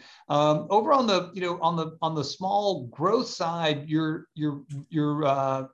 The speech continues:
you, you've got a, a, a bigger weighting, uh, in healthcare, um, which is certainly a sector that we talked about last time that, that has rebounded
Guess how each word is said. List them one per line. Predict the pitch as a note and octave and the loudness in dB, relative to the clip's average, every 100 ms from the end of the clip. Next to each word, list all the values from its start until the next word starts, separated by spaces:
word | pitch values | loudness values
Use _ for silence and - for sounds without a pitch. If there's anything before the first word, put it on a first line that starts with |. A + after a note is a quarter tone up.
| _ _ - | _ _ -14
you, | D#3 D#3 D#3+ | -12 -12 -6
you've | D3+ C#3 | -6 0
got | A3 A3+ | 0 2
a, | F#3 E3+ D#3+ D#3+ - - | 2 2 0 -6 -8 -2
a, | D3+ | -2
a | D3 D3 | 0 -4
bigger | A#2 - G3+ A3 A3+ | -6 2 2 4 0
weighting, | F3 F3 G3 G#3+ G#3+ G3+ - | 2 0 0 -2 -4 -6 0
uh, | D3+ D3+ D#3 | 2 2 0
in | D#3 D3 | -4 -4
healthcare, | A#2+ E3+ - - A#3 D#4 - - - - _ | 0 -2 -2 -2 0 0 -4 -12 -20 -20 _
um, | D3+ D#3 D#3 D#3 D3+ D#3+ | 0 4 4 4 0 2
which | F3 F3 | 2 4
is | F3 C3 - | 0 -4 -8
certainly | - A#3+ E4 A3 | -2 -2 4 2
a | |
sector | D#3+ G#3 G3+ G3 E3+ | 2 -2 -4 -2 0
that | D#3 D#3 | 0 0
we | D#3 | -4
talked | E3 F#3 F3 | 0 -2 -2
about | F3 D3 | -6 -4
last | D#3+ F#3 - | -4 -4 -6
time | F3+ E3 | -4 0
that, | C#3+ C#3 - | 0 -2 -2
that | D3+ C#3+ | 0 2
has | E3+ | 2
rebounded | D#3 D#3+ B2+ E3 G#3 E3 C#3 | 2 0 0 -2 -2 -2 -6